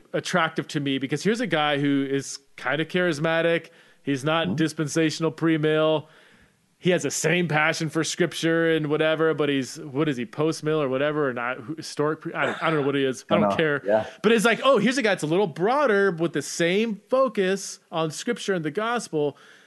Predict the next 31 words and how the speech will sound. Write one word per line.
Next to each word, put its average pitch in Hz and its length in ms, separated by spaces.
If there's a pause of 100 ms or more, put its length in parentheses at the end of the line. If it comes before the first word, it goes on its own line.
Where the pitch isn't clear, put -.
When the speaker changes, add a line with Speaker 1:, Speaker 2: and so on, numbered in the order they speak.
(140)
Speaker 1:
And 202 160
man, 247 240
I 196 80
fell 175 220
in 160 60
love 147 120
with 131 100
Piper 139 340
for 147 200
a 165 280
good 185 340
five 170 380 (140)
plus 160 340
years, 139 500
you 143 300
know, 131 120
just, 160 340 (180)
and 240 140
even 285 180
now, 175 480 (1200)
when 175 120
I 233 80
hear 220 280
him 175 160
preach, 165 500
I'm 143 120
like, 139 180 (240)
"Man, 190 540 (1200)
that 190 200
guy, 180 400
like, 135 380